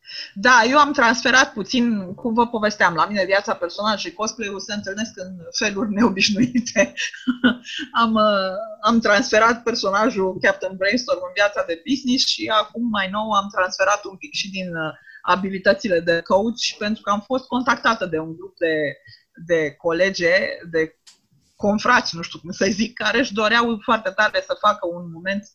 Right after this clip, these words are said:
destul de complicat de scenă, uh, cu dans în sincron și așa mai departe, și care își doreau, uh, să le ajute cineva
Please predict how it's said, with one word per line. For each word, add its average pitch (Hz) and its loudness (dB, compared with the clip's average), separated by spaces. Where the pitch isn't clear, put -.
destul 180 -4
de 190 -20
complicat 175 -2
de 147 -4
scenă, 147 -6
uh, - -12
cu 190 -2
dans 202 2
în 160 -6
sincron 185 0
și 147 -6
așa - -6
mai 151 -8
departe, 151 -8
și 247 -4
care - -2
își 269 -6
doreau, 233 -2
uh, 277 0
să 247 -6
le 254 -2
ajute 254 0
cineva 190 -2